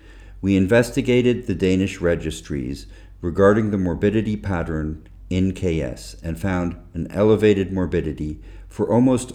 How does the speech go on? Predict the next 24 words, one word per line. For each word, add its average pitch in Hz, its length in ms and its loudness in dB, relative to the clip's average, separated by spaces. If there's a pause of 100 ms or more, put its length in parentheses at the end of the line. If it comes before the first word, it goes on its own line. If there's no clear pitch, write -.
all 117 420 2
international 92 800 0
classification 85 1080 -4
of 80 180 -8
diseases 87 720 -4
and 85 220 -8
related 82 440 -2
health 82 320 -4
problems, 65 580 -6
version 85 500 -4
ten, 55 440 -8 (160)
I 80 180 -6
C 76 280 -10
D 85 420 -8 (120)
ten 65 440 -8 (340)
chapters, 78 640 -4 (380)
except - 500 -2
the 104 60 0
chapter 80 640 -4 (300)
Diseases 82 720 -2
in 76 240 -4
the 82 80 -4
Newborn. 82 580 -4 (1200)
Infections, 107 920 0